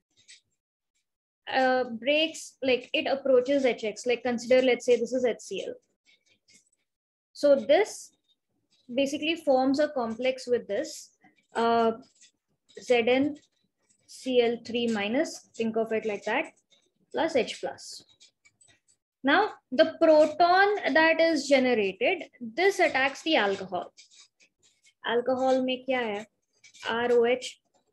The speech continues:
Oxygen has lone pair of electrons. So positive proton gets attracted to negative electrons. So what happens is you have R, O, H is already there.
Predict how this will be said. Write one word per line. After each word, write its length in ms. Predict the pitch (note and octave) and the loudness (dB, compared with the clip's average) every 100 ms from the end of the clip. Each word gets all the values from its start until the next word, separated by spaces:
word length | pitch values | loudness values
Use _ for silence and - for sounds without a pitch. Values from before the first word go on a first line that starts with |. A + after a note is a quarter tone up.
| - - - | -20 -10 -4
Oxygen 440 | B3 - B3+ C#4+ | -4 -2 2 4
has 240 | C#4 C4+ | 6 4
lone 260 | C4 B3 B3+ | 2 0 0
pair 240 | B3+ B3 | 0 0
of 120 | B3 B3 | 0 -2
electrons. 720 | A#3+ A#3 C4 D4 F#4+ - - _ _ _ _ _ - | -6 -6 -8 -6 -8 -12 -18 _ _ _ _ _ -20
So 160 | - C#4+ | -2 -2
positive 560 | C#4+ D4 C#4+ E4 F4+ F4+ | 2 2 4 4 2 4
proton 460 | F4+ E4+ F4 F#4+ | 2 2 0 0
gets 220 | D4+ D4+ | 2 2
attracted 580 | D#4 C#4+ C4+ C4+ - D4+ D4+ - | 2 2 0 0 -2 -4 -4 -8
to 320 | D4 D4 D4+ - _ | -4 -2 -4 -8 _
negative 480 | B3 A#3 A#3+ C4 C4 | -4 -2 0 0 -2
electrons. 840 | A3+ A3+ A3+ C#4 D4+ F#4+ - - - _ _ - _ _ _ _ | -2 -4 -4 -4 -4 -4 -8 -14 -18 _ _ -20 _ _ _ _
So 240 | - C4+ C4 | -4 2 4
what 200 | C#4 C#4+ | 4 4
happens 420 | C#4 C4+ C#4 C4+ | 0 2 2 2
is 400 | F4 A4 - - _ _ _ _ _ _ _ _ | 2 -2 -10 -20 _ _ _ _ _ _ _ _
you 160 | C4 B3 | -6 -2
have 260 | B3 C#4 - | -2 -4 -6
R, 320 | A3+ A#3+ D#4+ - _ _ _ - | -6 -4 -4 -8 _ _ _ 0
O, 300 | A#3+ C4+ E4+ - _ _ _ _ - | 4 4 0 -10 _ _ _ _ -4
H 300 | C4+ C4+ - | -2 -2 -2
is 140 | D4+ | 2
already 340 | C#4 C4+ C4 C#4+ | 4 4 2 0
there. 300 | B3 C#4+ | 2 0